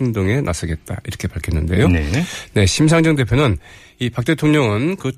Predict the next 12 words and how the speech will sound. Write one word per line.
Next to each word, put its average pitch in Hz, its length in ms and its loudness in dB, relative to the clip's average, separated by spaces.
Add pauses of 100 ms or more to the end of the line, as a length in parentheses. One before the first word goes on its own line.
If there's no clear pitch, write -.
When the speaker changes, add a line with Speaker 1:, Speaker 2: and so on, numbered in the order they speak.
Speaker 1:
대통령의 147 560 0
그 139 140 -4
통치권을 160 680 -2
그 135 120 -4
최순실과 156 680 -2
공유하면서 113 720 0
그 120 120 -6
국민들의 117 540 0
신임을 131 400 -2
그 113 140 -4
철저히 143 480 -2
배신하고 98 600 0